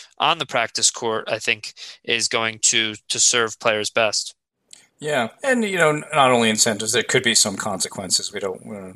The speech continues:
Speaker 2: you know, probably be careful about some of that with respect to punishments or whatever, but, you know, we, we do, because in a real match, we often feel more like we have something to lose,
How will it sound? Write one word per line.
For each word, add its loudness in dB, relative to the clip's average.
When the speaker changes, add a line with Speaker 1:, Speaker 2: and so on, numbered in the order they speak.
Speaker 2:
you -12
know, -14
probably 2
be -6
careful 4
about 4
some 6
of 2
that -2
with -8
respect -2
to -2
punishments 0
or -2
whatever, 2
but, 0
you -4
know, -2
we, -12
we -20
do, -16
because -18
in 0
a 6
real 6
match, 6
we 4
often 6
feel 4
more 8
like 2
we 0
have 4
something 0
to -6
lose, 0